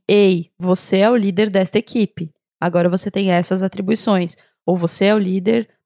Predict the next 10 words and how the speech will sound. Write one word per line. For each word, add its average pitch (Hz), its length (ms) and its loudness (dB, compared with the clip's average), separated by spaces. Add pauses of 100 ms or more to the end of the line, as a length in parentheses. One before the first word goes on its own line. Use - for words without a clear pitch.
(200)
dessa 180 240 -2
igreja, 180 680 2
ou 180 160 -4
você 180 300 0
é 196 100 4
o 202 60 2
líder 190 360 -2
desse 185 840 0
qualquer 185 260 -2
coisa. 180 520 -4